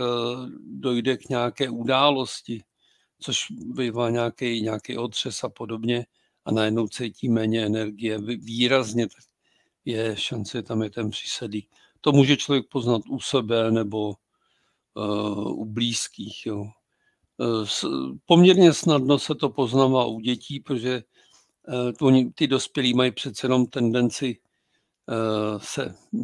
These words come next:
já nevím, přetvařovat nebo skrývat, ať už slabost nebo agresi, kdežto ty děti se projeví bezprostředně, takže tam je to vidět, eh, třeba okamžitě,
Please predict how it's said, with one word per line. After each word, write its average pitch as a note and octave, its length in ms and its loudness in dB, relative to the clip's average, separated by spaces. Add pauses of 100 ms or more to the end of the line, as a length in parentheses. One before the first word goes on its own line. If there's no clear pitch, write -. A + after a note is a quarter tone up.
já A2 140 -4
nevím, G#2+ 240 -2
přetvařovat A2+ 800 -4
nebo G2+ 220 -6
skrývat, A2+ 580 -2 (460)
ať B2 180 -8
už A#2 160 -6
slabost G#2+ 680 0
nebo G2+ 280 0
agresi, G#2 480 -6
kdežto G#2+ 420 -8 (340)
ty C3+ 140 -4
děti G#2+ 320 -2
se B2+ 180 -2
projeví A2 420 -2
bezprostředně, A2 880 -2 (520)
takže A#2 320 0
tam A2+ 240 4 (600)
je A2+ 180 -4
to B2 120 0
vidět, G#2 340 -2 (280)
eh, G#2+ 280 0
třeba G#2 300 -4
okamžitě, G#2 920 -2